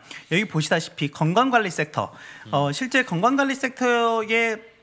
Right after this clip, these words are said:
Speaker 1: 주가 퍼포먼스가 이제 좋지 않은 모습들이 최근에 나타났었는데,
Speaker 2: 네.
Speaker 1: 적어도 지난 한 주간에는 국내 대형주들을 중심으로, 특히 이제 사-, 삼성바이오로직스 같은 경우에는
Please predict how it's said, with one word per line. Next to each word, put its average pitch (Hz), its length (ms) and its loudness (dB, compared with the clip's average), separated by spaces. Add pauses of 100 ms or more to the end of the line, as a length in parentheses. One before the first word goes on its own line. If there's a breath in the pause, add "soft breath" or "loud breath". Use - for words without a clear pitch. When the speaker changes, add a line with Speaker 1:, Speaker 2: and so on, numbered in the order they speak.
(200)
Speaker 1:
주가 220 280 -2
퍼포먼스가 226 960 0 (360)
이제 127 140 -8
좋지 - 440 -2
않은 185 260 0
모습들이 269 420 -2
최근에 208 280 -4
나타났었는데, 123 920 -2
Speaker 2:
네. 104 240 -6
Speaker 1:
적어도 165 320 0
지난 185 300 -2
한 220 140 -2
주간에는 196 640 -2 (220 loud breath)
국내 160 260 -2
대형주들을 202 720 -2
중심으로, 139 500 -4
특히 - 200 -4
이제 190 120 -2
사-, 226 360 0
삼성바이오로직스 185 880 -2
같은 151 260 -4
경우에는 143 460 0